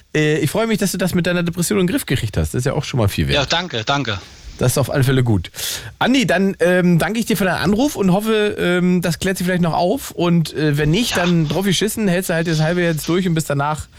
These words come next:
Speaker 1: äh, hält.
Speaker 2: Wenn ich nochmal in Frage komme, ja.
Speaker 1: Ja, wirst du.
Speaker 2: <laughs>
Speaker 1: Danke für deinen Anruf, mein
Speaker 2: Gut.
Speaker 1: Lieber.
Speaker 2: Ja, schönen Abend noch.
Speaker 1: Dir
Speaker 2: Ciao.
Speaker 1: auch, ciao.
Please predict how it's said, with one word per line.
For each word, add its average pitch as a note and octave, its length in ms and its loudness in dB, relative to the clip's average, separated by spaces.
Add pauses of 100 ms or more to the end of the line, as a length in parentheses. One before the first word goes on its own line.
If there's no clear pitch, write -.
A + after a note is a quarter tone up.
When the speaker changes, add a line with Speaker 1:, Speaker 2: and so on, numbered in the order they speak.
(380)
Speaker 1:
äh, B2 60 2 (240)
hält. G2+ 340 2 (1800)
Speaker 2:
Wenn D#3+ 140 0
ich F#3+ 100 2
nochmal F3 240 2
in E3 60 -2
Frage D#3 340 -2
komme, D3+ 340 0
ja. A#2 80 2
Speaker 1:
Ja, G#2+ 400 2
wirst A#2 240 0
du. D#2 120 2 (520)
Speaker 2:
<laughs> - 540 -4
Speaker 1:
Danke A3 200 2
für A#3 60 4
deinen A3 200 2
Anruf, B3 180 2
mein F3+ 80 2
Speaker 2:
Gut. D#3+ 80 4
Speaker 1:
Lieber. G#2+ 260 2 (260)
Speaker 2:
Ja, F3 300 0 (200)
schönen G3+ 240 2
Abend F3+ 240 -2
noch. D3+ 100 2
Speaker 1:
Dir E3 120 4
Speaker 2:
Ciao. F#3 160 2
Speaker 1:
auch, F3+ 40 2
ciao. E3+ 300 0